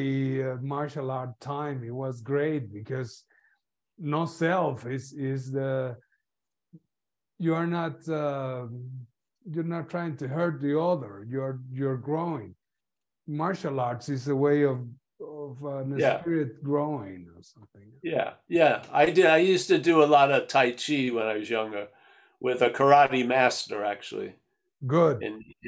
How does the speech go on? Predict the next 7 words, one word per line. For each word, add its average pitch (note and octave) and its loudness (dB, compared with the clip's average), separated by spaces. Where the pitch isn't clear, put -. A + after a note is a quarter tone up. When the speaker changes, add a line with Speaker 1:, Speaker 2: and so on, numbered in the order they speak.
Speaker 2:
in A#2+ 0
New A#2+ 4
Speaker 1:
<laughs> A#2 2
Speaker 2:
York. G#2+ 2
So, G#2+ -2
uh, G2+ 0
yeah. A2+ 4